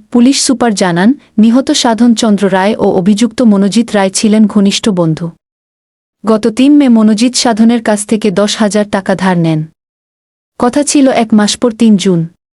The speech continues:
অতিরিক্ত এক হাজার টাকা সহ চার হাজার টাকা পরিশোধ করবে,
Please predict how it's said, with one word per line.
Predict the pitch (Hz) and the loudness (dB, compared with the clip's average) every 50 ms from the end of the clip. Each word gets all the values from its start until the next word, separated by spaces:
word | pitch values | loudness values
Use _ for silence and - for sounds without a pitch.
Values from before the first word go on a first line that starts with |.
| _ _ _ _ _ _ _ _ _ _ _ _ _ _ - | _ _ _ _ _ _ _ _ _ _ _ _ _ _ -4
অতিরিক্ত | 240 240 294 294 302 311 311 - | -2 0 2 2 0 0 0 -2
এক | 330 320 - 247 247 - | -2 0 0 -2 -2 -2
হাজার | - 240 226 196 220 214 214 | -2 -2 0 0 0 -2 0
টাকা | 214 214 202 - 214 | -2 -4 -2 -2 -4
সহ | 214 - 233 214 226 226 | -2 0 0 0 0 0
চার | 214 - 220 214 214 | 0 0 0 0 0
হাজার | 202 208 208 196 208 208 202 202 | 0 -2 -2 0 -2 -2 -2 -2
টাকা | - 202 196 214 202 | -4 -4 -4 -4 -4
পরিশোধ | 208 202 196 190 - - 196 - | -2 -2 -2 -2 -2 -4 -4 -4
করবে, | - - 180 160 151 156 156 156 | -4 -4 -4 -2 -4 -6 -8 -10